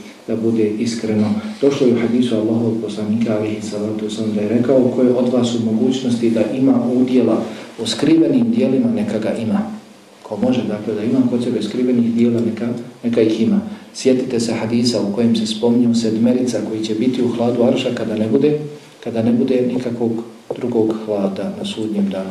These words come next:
Pa se spominje nekoliko tih kategorija koji su kod sebe imale skrivena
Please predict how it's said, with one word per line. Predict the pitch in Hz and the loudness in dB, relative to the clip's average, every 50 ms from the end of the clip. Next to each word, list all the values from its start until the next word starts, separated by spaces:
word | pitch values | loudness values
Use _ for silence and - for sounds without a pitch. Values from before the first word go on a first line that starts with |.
| 98 - | -8 -8
Pa | 110 107 | -8 -8
se | - - | -8 -8
spominje | - - - 131 135 135 135 117 | -6 -2 2 2 4 4 4 4
nekoliko | 117 135 151 156 - 147 131 123 117 117 120 117 | 2 2 2 2 2 2 2 2 2 0 0 0
tih | 117 - 135 - - 120 | 0 0 0 0 -2 -2
kategorija | 110 104 104 101 98 101 98 95 92 90 90 - - - - - - - - - | -4 -2 -2 -2 0 0 -2 -2 -4 -6 -8 -12 -16 -20 -20 -20 -20 -20 -20 -18
koji | - - 110 107 | -14 -12 -10 -8
su | - 117 - - | -8 -6 -6 -4
kod | - 123 123 - | -4 -2 -2 -2
sebe | 123 127 - - 104 101 - - - - - - - - - - - - | -2 -2 0 0 0 -2 -4 -6 -8 -14 -20 -20 -20 -20 -20 -20 -10 -4
imale | 123 123 127 135 135 127 120 117 113 113 110 - - - - - - | -2 0 2 4 4 4 4 4 2 0 -2 -4 -8 -14 -16 -20 -20
skrivena | - - - 117 113 113 117 117 110 104 | -16 -10 -6 -2 0 2 2 2 2 2